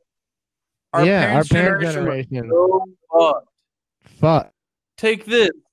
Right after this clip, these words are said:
Speaker 1: take that, take this, take that. Like, dude, stop eating all this shit.
Speaker 2: <laughs>
Speaker 1: It all has a side effect.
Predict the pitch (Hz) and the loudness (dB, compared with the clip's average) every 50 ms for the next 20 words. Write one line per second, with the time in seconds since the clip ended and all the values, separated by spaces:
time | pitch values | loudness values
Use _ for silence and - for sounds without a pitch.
0 | _ - 214 214 214 208 - 220 226 220 196 170 143 127 - _ - 202 208 196 | _ -4 -2 -2 -2 -2 -2 0 0 2 2 2 0 -2 -8 _ -6 -4 -4 -4
1 | 196 _ _ 233 226 208 170 151 _ _ - 202 202 196 190 196 _ 208 208 208 | -6 _ _ -6 -4 -4 -6 -6 _ _ -8 -6 -4 -4 -4 -6 _ -2 -2 0
2 | 196 180 - - 175 165 165 165 160 _ _ _ _ _ _ - 294 294 285 277 | -2 -2 -6 -6 -4 -4 -4 -4 -8 _ _ _ _ _ _ -8 -4 -2 0 0
3 | 262 247 233 208 185 156 135 127 - _ _ - - - - 226 214 214 220 214 | 0 0 0 0 0 -2 -4 -10 -20 _ _ -18 -18 -6 -4 -2 -2 -2 -4 -6
4 | - 240 254 254 254 254 247 240 226 226 214 202 196 196 180 170 180 170 170 - | -10 -10 -8 -8 -6 -4 -4 -4 -4 -4 -2 -2 -2 -4 -4 -4 -6 -6 -6 -8
5 | - - - - - 254 254 233 190 151 - 123 120 120 123 113 - _ _ _ | -12 -12 -10 -10 -8 -6 -4 -4 -4 -4 -8 -16 -20 -20 -20 -20 -20 _ _ _
6 | _ _ _ _ - 160 - - 180 170 - _ _ _ _ _ _ _ _ _ | _ _ _ _ -20 -20 -20 -20 -20 -20 -20 _ _ _ _ _ _ _ _ _
7 | _ _ _ _ _ _ _ _ _ _ _ _ _ _ _ _ _ _ _ _ | _ _ _ _ _ _ _ _ _ _ _ _ _ _ _ _ _ _ _ _
8 | _ - 196 202 196 196 208 214 220 220 208 233 226 214 202 180 156 - - - | _ -8 -8 -6 -2 0 2 2 2 2 0 0 -2 -2 -2 -8 -10 -10 -14 -16
9 | - - 170 170 196 220 220 214 208 - - 135 113 98 92 | -10 -6 -4 -2 -2 -2 -4 -6 -10 -8 -12 -12 -12 -12 -16